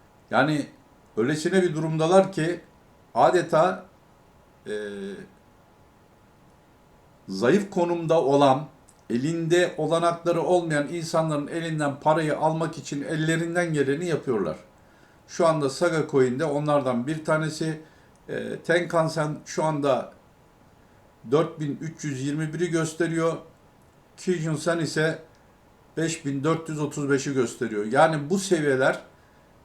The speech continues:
bir tanesi on günlük hareketli ortalama, bir tanesi otuz günlük hareketli ortalama.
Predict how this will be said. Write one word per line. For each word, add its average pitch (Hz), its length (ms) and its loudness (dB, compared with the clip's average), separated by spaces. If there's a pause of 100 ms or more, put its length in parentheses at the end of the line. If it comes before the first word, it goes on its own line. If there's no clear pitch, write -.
(360)
bir 185 460 -2
tanesi 170 560 0
on 180 220 4
günlük 143 320 -4
hareketli 156 460 2
ortalama, 175 520 0
bir 190 160 2
tanesi 160 360 -2
otuz 170 320 -8
günlük 156 300 -4
hareketli 147 480 -2
ortalama. 117 580 -2